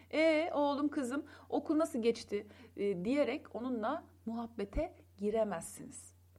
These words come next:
Onunla doğru kanala girmek için o oyunun yanına, başına oturmak zorundasınız. Oynadığı oyunu. O size anlatacak.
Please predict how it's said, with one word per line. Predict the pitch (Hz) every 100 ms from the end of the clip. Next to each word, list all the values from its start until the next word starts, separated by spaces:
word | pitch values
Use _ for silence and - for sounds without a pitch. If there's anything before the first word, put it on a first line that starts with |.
| - - - - - - -
Onunla | 294 311 240 196 - - - 175
doğru | 208 240
kanala | - 226 180
girmek | 180 240 240
için | 175 - 262 - - - -
o | 262 233
oyunun | 220 202 226 269 - 190
yanına, | 202 233 202 240 285
başına | 196 220 226 262
oturmak | 240 214 233
zorundasınız. | 214 190 175 - 160 151 - -
Oynadığı | 190 185 208
oyunu. | 202 175 - -
O | 294
size | 214
anlatacak. | 233 214 185 - - -